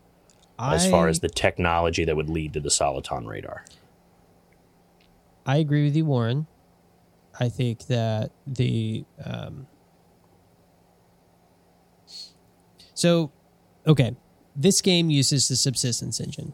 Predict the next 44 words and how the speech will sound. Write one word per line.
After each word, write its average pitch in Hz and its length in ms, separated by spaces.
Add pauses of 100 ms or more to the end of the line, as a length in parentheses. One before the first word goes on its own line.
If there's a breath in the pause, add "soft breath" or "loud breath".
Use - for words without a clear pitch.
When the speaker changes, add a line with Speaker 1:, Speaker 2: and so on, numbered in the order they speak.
Speaker 2:
right? 123 280 (280)
And 127 240 (260)
Speaker 1:
Right. 85 160
Speaker 2:
arguably 156 760
the 131 180 (180)
best 127 440
improvement, 123 920 (960)
I 127 180
think, 120 300
of 113 100
Metal 123 240
Gear 120 140
Solid 113 360
three 113 200
Subsistence 120 720
over 123 320
the 113 180
original 117 480
version 113 300
of 107 60
the 110 60
game 110 440
was 120 180
improvements 139 800
made 120 200
to 123 100
the 110 80
camera 110 440
system. - 500 (140)
And 123 160
that 135 160
was 147 140
kind 139 180
of 127 60
the 123 80
basis 113 600
that 120 140
they 120 80
used 107 440
for - 100
the 113 240
H 120 260
D 120 180
camera 127 540